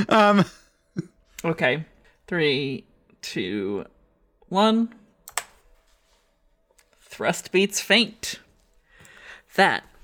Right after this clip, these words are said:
Speaker 2: <sighs> is
Speaker 1: You're really pulling ahead here.
Speaker 2: eight points.
Speaker 1: Yeah. Uh, I think things better escalate pretty, <laughs> pretty fast.
Speaker 2: For the record, that was your priority.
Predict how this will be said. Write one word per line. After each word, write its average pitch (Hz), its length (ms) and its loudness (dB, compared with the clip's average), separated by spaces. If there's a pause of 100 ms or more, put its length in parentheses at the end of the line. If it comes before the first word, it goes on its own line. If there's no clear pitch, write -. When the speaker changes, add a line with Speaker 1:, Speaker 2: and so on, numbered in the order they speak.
(100)
Speaker 2:
<sighs> - 320 -2
is - 120 2
Speaker 1:
You're 160 100 6
really 214 220 6
pulling 185 320 2
ahead 165 300 4
here. 117 420 2
Speaker 2:
eight 180 180 4
points. - 640 0 (400)
Speaker 1:
Yeah. 175 360 4 (1700)
Uh, 151 140 2
I 151 160 4
think 170 240 0
things 170 300 2
better 156 240 4
escalate 156 480 2
pretty, 147 360 4
<laughs> - 20 -4
pretty 175 340 0
fast. - 580 -2 (640)
Speaker 2:
For 190 220 6
the 190 100 2
record, 165 300 0
that 139 160 2
was 151 180 -4
your - 80 0
priority. - 640 -8